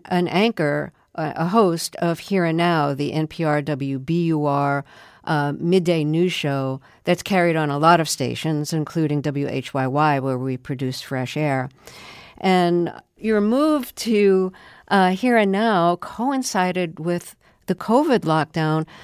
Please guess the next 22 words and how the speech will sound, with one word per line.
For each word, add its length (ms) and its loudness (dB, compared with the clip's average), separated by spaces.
So 240 2
y-, 280 -4
you 160 2
were 140 6
not 240 2
only 260 2
living 380 0
in 180 0
L 240 0
A 240 0
while 220 -2
the 100 -4
show 220 -2
was 160 -2
produced 440 -4
in 140 -2
Boston, 680 -2
you 260 2
were 540 4
not 300 4
able 260 2
to 160 0